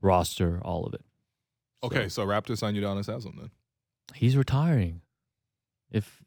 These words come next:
Speaker 2: I mean,
Speaker 1: if the biggest news, if the biggest Woj
Speaker 2: <laughs>
Speaker 1: alert
Speaker 2: okay,
Speaker 1: this
Speaker 2: I'm just
Speaker 1: summer
Speaker 2: kidding. I'm just kidding, guys.
Speaker 1: is <laughs>
Speaker 2: Sorry,
Speaker 1: Raptors
Speaker 2: sorry.
Speaker 1: have talked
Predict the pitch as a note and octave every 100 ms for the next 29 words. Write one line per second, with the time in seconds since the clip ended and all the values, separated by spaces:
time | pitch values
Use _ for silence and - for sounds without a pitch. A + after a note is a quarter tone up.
0 | - G#2 G2 F#2+ - - C3+ D#3+ B2 D#3+
1 | F#3 G3+ - C#3 C#3+ D3 C#3 C3+ - -
2 | A2+ A#2+ A#2 D3 G#3 F#3+ A#2+ C3 B2+ A2+
3 | G#2+ G2+ A2+ - F#2+ F#2+ F#2+ E2 F2 F2+
4 | - - - - G2 F#2+ G2 C5 A4 G#4+
5 | - _ _ _ G#2+ A2 A#2 B2+ B2 -
6 | A2 - _ - - A2 A#2 - -